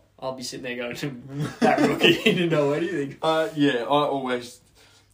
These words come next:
Speaker 2: I look at, I'm glad Reece is in there, 'cause I look at Reece and just go, "Just stick it out.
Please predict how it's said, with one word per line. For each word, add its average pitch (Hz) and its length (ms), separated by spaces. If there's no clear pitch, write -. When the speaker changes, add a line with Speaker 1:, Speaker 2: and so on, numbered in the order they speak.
Speaker 2:
I 143 100
look 156 280
at, - 160
I'm 135 160
glad 135 380
Reece 110 300
is 104 100
in 107 80
there, 107 120
'cause 107 120
I 113 40
look 131 200
at 135 100
Reece 110 300
and 107 80
just 107 180
go, 90 220
"Just - 320
stick - 220
it - 140
out. - 120